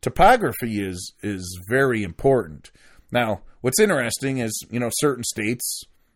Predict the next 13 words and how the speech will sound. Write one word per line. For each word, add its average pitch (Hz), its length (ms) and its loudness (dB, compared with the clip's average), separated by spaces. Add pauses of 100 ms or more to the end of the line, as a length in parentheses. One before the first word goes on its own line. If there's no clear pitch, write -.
there's 131 180 0
less 127 160 0 (120)
topographical 107 840 -2
challenges. 85 640 -4 (120)
Like, 95 220 -4 (100)
Florida 113 300 0
is 104 140 -4
a 107 60 -6
pretty 117 380 -6 (120)
flat 107 300 -6
state. 135 460 -4 (640)
You 104 120 -4
know, 92 160 -6